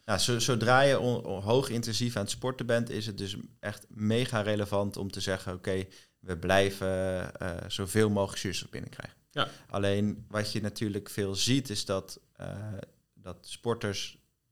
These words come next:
Speaker 1: over het algemeen te hard trainen, hè? Dus dat ze, dat ze veelal in dat grijze gebied trainen. Daar hebben we het eerder wel eens over gehad, over de tachtig twintig regel en, en hoe die, hoe die training in elkaar steekt. Maar we zien heel veel sporters die gaan veel te hard,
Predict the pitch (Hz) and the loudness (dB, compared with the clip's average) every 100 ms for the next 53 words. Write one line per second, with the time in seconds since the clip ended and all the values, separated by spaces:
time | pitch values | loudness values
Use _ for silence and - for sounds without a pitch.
0 | - 98 - - - 120 107 104 101 - | -8 -8 -8 -4 0 0 0 -2 -2 -6
1 | 92 104 120 - 123 127 107 160 208 _ | 0 0 0 -2 0 0 -2 -4 -8 _
2 | _ _ _ 101 - 95 - 95 95 95 | _ _ _ -16 -8 -6 -4 -6 -6 -8
3 | 92 - 92 104 98 95 95 95 92 92 | -8 -8 -4 0 2 2 2 0 -2 -4
4 | - 98 98 98 104 101 101 110 113 120 | -6 2 2 2 -2 -4 -4 -4 -2 -2
5 | 107 92 - 101 104 104 104 101 104 - | -2 -4 -2 -2 0 -2 -2 -4 -6 -4
6 | 101 95 90 - - - - - - - | -6 -6 -8 -10 -14 -6 -6 -6 -10 -6
7 | 104 101 95 95 95 - 95 95 92 90 | -4 -6 -4 -2 -4 -6 -6 -6 -6 -8
8 | 90 95 92 92 - 98 - 95 101 101 | -8 -8 -8 -8 -10 -10 -6 -2 0 -2
9 | 101 101 101 104 104 107 151 160 _ _ | -4 -4 -2 -2 -2 -4 -6 -8 _ _
10 | _ _ 92 98 92 117 110 110 123 113 | _ _ -6 -2 0 2 2 2 2 0
11 | 107 101 - - 123 127 110 - - 101 | 0 -2 -6 -6 -4 -4 -4 -8 -4 -4
12 | - 110 107 87 95 117 120 | 0 -2 -2 0 6 6 4